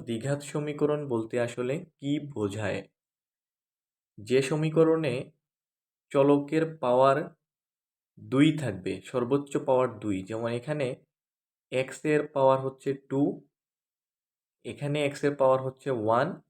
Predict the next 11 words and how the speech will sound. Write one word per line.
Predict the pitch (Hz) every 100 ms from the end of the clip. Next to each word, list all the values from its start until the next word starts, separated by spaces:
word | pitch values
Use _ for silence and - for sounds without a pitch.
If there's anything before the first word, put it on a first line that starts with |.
| -
আর | 110
এখানে | 113 110 135 139 139 - 120
এক্স | 113 -
বর্জিত | 110 113 107 113 113 120
পদ, | 98 95
অর্থাৎ | 104 104 120 -
এটা | 117 127 110
ধ্রুব | 104 117 120 117
পদ। | 95 82 - _ _ _ _ _ _ _ _ _ _ _ _
তাহলে | 113 127
আমরা | 135